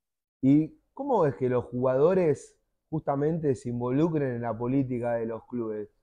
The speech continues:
¿Lo ves bien? ¿Lo ves mal? No hablando justo en el caso particular de ni Ortigosa ni de Caruso, pero hay gente que dice,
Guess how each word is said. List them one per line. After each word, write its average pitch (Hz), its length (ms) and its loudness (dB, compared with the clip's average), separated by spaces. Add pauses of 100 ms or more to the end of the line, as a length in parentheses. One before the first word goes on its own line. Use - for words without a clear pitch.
(280)
¿Lo 131 120 -2
ves 202 120 4
bien? 220 360 2
¿Lo 170 100 -2
ves 180 120 -4
mal? 214 360 -4 (280)
No 240 140 4
hablando 247 280 2
justo 214 300 -4
en 165 80 0
el 151 80 -2
caso 180 280 -2
particular 143 520 0
de 131 300 0 (260)
ni 127 120 -4
Ortigosa 131 520 -2
ni 135 160 -4
de 123 40 -4
Caruso, 127 560 -2
pero 120 180 -2
hay 147 60 2
gente 185 280 -4
que 147 80 0
dice, 151 500 2